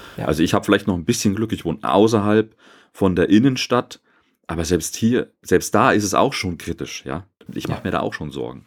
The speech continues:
Speaker 2: Aber was
Speaker 1: Mhm.
Speaker 2: gibt's denn noch? Also ich stell mir jetzt zum Beispiel vor, ich wohne auf dem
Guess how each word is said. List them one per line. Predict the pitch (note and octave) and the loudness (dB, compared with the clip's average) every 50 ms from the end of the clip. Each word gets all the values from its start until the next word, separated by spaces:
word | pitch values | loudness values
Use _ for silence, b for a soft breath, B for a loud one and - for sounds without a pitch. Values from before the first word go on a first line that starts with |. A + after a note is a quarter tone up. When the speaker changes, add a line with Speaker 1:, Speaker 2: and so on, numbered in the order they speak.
| _ _ _ | _ _ _
Speaker 2:
Aber | - G2 G2+ G#2+ | 2 6 6 6
was | A#2+ B2 | 6 6
Speaker 1:
Mhm. | A#2 | 4
Speaker 2:
gibt's | - - - | 2 4 4
denn | A#2 G2 | 2 4
noch? | F#2+ A#2 B2+ - - - _ _ | 6 4 2 2 -6 -14 _ _
Also | - E2+ E2+ F#2 | -2 0 4 4
ich | F#2+ F#2 | 2 2
stell | - - G2+ G#2 | 4 4 4 6
mir | G#2 G2+ | 6 4
jetzt | G2 G2 | 2 2
zum | - G2 | 4 2
Beispiel | F#2+ F2+ - F#2+ | 2 4 2 0
vor, | E2+ - - F2 F2 F2 E2+ - - | -2 0 2 4 4 4 4 2 0
ich | D2 E2 - - | -2 -4 -2 0
wohne | F2 E2+ F2 F#2 F2 - | 2 2 2 2 2 0
auf | - D#2+ E2 E2 E2 | -2 -2 -2 -2 -2
dem | - E2+ D#2+ D#2+ D#2 D2+ C#2+ | -4 -8 -6 -6 -6 -8 -10